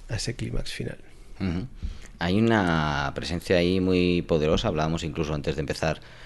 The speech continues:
Speaker 2: a grabar la entrevista, de todo lo que es la imagen, quieres que esté muy trabajada, muy bien etalonada. Eh,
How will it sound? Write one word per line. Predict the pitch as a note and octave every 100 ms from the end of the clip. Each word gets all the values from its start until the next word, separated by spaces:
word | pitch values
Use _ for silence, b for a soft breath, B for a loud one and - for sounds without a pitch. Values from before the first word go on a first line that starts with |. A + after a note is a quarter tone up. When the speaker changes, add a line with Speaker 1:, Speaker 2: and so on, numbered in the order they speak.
| B
Speaker 2:
a | -
grabar | D#2+ D2 D#2
la |
entrevista, | D#2+ F2+ F2+ -
de | F#2+
todo | E2 E2+
lo | D#2+
que | -
es | D#2+ D2+
la |
imagen, | C#2+ E2 G2+ - A2+
quieres | A2 F2 D#2+
que | -
esté | - - E2+ D#2+ D#2 B B B -
muy | E2 E2
trabajada, | - C#2+ - G2 G2+ G2 G2+ G2 G2
muy | E2+ D#2+
bien | D2 D2+ D2+ D2+ D2
etalonada. | C#2 C#2 C#2 F2+ G2+ G2+ G#2 G#2+ G#2+ B B B -
Eh, | - F2 E2+ E2 E2 E2 E2 E2 E2